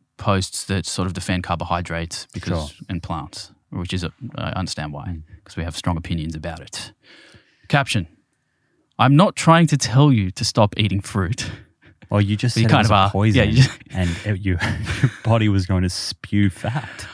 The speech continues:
Speaker 1: "I'm trying to give the truth about it so you can make your own decision."
Speaker 2: Truth seekers.
Speaker 1: Okay. So I'm not telling you to stop, but if you keep doing it, it's gonna kill you. That's basically what he's saying.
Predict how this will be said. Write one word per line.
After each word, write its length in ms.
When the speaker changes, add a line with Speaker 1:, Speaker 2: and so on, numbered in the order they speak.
Speaker 1:
"I'm 240
trying 460
to 140
give 280
the 80
truth 560
about 400
it 120
so 160
you 120
can 180
make 260
your 180
own 220
decision." 680
Speaker 2:
Truth 320
seekers. 540
Speaker 1:
Okay. 420
So 160
I'm 160
not 200
telling 200
you 60
to 60
stop, 280
but 220
if 140
you 40
keep 200
doing 140
it, 40
it's 80
gonna 120
kill 200
you. 100
That's 100
basically 320
what 60
he's 60
saying. 180